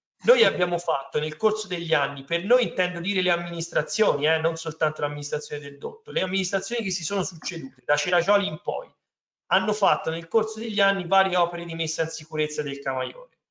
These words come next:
che come sai, Riccardo, non sono completate, no? Perché devono essere completate. Questa situazione di parziale attuazione ha creato dei miglioramenti in alcune aree.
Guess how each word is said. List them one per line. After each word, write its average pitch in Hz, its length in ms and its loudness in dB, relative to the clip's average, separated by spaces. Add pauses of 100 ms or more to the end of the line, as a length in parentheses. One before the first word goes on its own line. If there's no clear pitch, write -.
(340)
che 175 240 -2
come 247 300 6
sai, 214 560 4
Riccardo, 185 480 4
non 151 140 -4
sono 180 180 -4
completate, 151 800 -4
no? 165 400 0
Perché 156 400 -8
devono 160 300 0
essere 143 280 -4
completate. 123 440 -16 (680)
Questa 262 380 2
situazione 185 760 2
di 160 140 -4
parziale 170 500 4
attuazione 143 920 -2 (400)
ha 208 140 2
creato 160 520 2
dei 180 160 0
miglioramenti 196 760 0
in 233 80 2
alcune 165 360 2
aree. - 400 -8